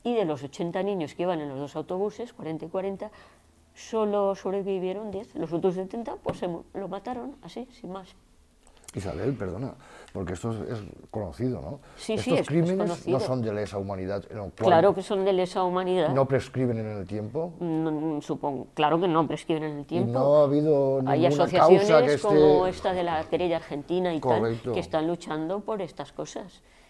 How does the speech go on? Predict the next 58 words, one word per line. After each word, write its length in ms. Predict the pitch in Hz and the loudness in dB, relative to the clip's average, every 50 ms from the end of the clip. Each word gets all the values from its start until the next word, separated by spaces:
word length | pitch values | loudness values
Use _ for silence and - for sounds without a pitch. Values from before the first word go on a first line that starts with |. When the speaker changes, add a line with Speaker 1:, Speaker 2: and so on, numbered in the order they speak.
| _ _ _ | _ _ _
Speaker 1:
Entonces, 340 | 175 160 - 151 135 143 185 | -8 -6 -6 -4 -4 -4 -2
pues, 160 | 202 214 160 139 | 0 0 -2 -2
este 220 | 262 - - 160 151 | -4 -4 -4 -4 -2
sería 420 | - 147 147 151 156 160 175 190 | -2 -2 0 0 2 2 2 2
una 180 | 202 196 190 185 | 0 0 0 0
Speaker 2:
Es 60 | 165 | 2
Speaker 1:
de 60 | 160 | 4
Speaker 2:
que 60 | 151 | 2
Speaker 1:
las 80 | 151 143 | 4 4
Speaker 2:
clama, 200 | 135 143 151 165 | 6 6 6 6
Speaker 1:
cosas 200 | 131 117 107 110 | 4 2 2 2
Speaker 2:
la 80 | 113 | 2
Speaker 1:
con, 80 | 113 113 | 2 2
Speaker 2:
verdad 100 | 117 127 | 2 0
que 40 | 143 143 | 0 0
Speaker 1:
con 40 | |
Speaker 2:
clama 200 | 127 143 143 143 | 2 2 2 2
al 40 | 135 | 0
Speaker 1:
las 80 | 131 156 | 0 0
Speaker 2:
cielo 160 | 139 135 147 | 0 0 2
Speaker 1:
que 60 | 143 | 2
Speaker 2:
que, 60 | 139 | 2
eh, 20 | 139 | 2
Speaker 1:
tendrían 400 | - 160 170 175 175 165 165 156 | 2 2 0 0 0 0 0 0
que 60 | 160 | -2
Speaker 2:
después 280 | 123 117 - 139 139 143 | -2 -2 0 0 2 4
de 120 | 151 147 | 4 4
ochenta 260 | 139 135 - 143 135 135 | 4 2 0 0 0 0
y 60 | 120 | 0
cinco 260 | 113 139 127 110 120 | -2 -4 -4 -2 -2
años 240 | 120 127 135 143 143 | -2 -2 -4 -4 -2
todavía 320 | - 127 113 117 123 127 | 0 0 2 2 2 2
Speaker 1:
Sí. 60 | 131 | 0
Speaker 2:
no 60 | 127 123 | 0 0
haya 160 | 127 123 117 | 0 2 2
habido 400 | 117 123 123 127 131 143 143 131 | 2 2 2 2 2 2 0 -2
ju-, 120 | - - | -4 -6
la 160 | - 110 104 | -6 -4 -2
Speaker 1:
Pero 240 | 113 117 180 180 180 | 0 0 2 2 2
claro, 280 | - 349 180 196 247 262 | 2 2 2 2 2 2
Speaker 2:
justicia. 180 | - - 185 | 0 -2 -2
Speaker 1:
¿a 80 | 175 170 | -4 -2
quién 260 | - 208 196 196 185 | 0 2 2 4 4
habría 300 | 185 175 175 180 175 165 | 2 2 2 0 0 0
que 100 | 175 165 | -2 -4
culpar? 400 | 165 165 156 151 - 240 254 262 | -4 -4 -4 -2 -2 -2 0 2
¿Al 260 | 202 175 170 160 160 156 | 2 2 0 0 -2 -6
general 380 | - 165 151 156 156 156 156 | -6 -6 -4 -2 -2 -4 -4
Máximo? 540 | 156 170 196 226 - - 277 277 277 254 247 | -4 -4 -4 -6 -6 -8 -8 -6 -6 -6 -6
Pues 160 | 226 - 175 | -8 -10 -10
sería 200 | 185 170 151 151 | -10 -8 -8 -8
el 60 | 151 - | -8 -8
general 280 | 151 139 135 143 143 | -10 -10 -10 -12 -12
Franco. 480 | - - - - 233 254 254 - 226 - - - - - - - - | -12 -10 -8 -8 -8 -6 -6 -8 -8 -8 -12 -18 -20 -20 -20 -10 -6
¿A 240 | - 160 156 151 - | -4 -2 -2 -2 -2
Quepo 280 | - 160 - - 170 | -2 -2 -2 0 0
de 140 | 151 160 156 | 0 0 0
Llano? 520 | 160 190 214 233 254 294 320 - 104 - | 0 0 0 0 -2 -2 -4 -4 -6 -10